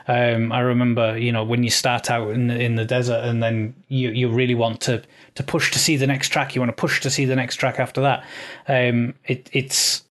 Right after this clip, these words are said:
you know, it's, it's one of those coin gobblers in the arcade, isn't it? You, you, you wanna keep doing it, and, and, and in that degree, it is a little less severe than Outrun,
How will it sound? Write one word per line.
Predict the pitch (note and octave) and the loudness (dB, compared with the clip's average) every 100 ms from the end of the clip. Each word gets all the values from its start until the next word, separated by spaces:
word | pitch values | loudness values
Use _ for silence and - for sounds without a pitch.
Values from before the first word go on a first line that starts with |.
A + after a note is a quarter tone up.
| _ _ | _ _
you | C#3 | -2
know, | B2+ | 0
it's, | B2+ | 0
it's | D3+ C3+ C3+ | 0 0 2
one | D3 | 2
of | C3+ | 2
those | B2+ - | 2 0
coin | - D3 D3 | 0 2 2
gobblers | C3 C3 B2+ A#2 A#2 | 2 2 0 0 2
in | |
the | A#2 A#2+ | 2 2
arcade, | A#2 - C3 B2 | 0 0 0 0
isn't | A#2+ B2 | 2 0
it? | A#2 | 0
You, | B2+ B2 | 0 -2
you, | B2+ C3 C3+ C3 | -2 0 0 0
you | C3 B2+ | 0 0
wanna | B2 C3 | 2 0
keep | B2 D3+ C3 | 0 -2 0
doing | C#3 C3+ | 2 2
it, | A#2+ | 0
and, | A#2 A#2+ | -2 -2
and, | - B2 B2 | 0 0 0
and | A2+ B2+ B2+ A#2+ - _ _ _ - | 0 0 2 0 -8 _ _ _ -2
in | D3+ | 0
that | D#3 C3 | 0 0
degree, | C3 B2 B2 C3 | 2 2 4 4
it | |
is | B2 | 4
a | B2 | 2
little | C3 A#2 | 2 2
less | A2+ - | 2 2
severe | - A2+ A2 A2 | 0 2 2 2
than | A2 | 2
Outrun, | A2 A2+ A2 A2 | 0 0 -2 -2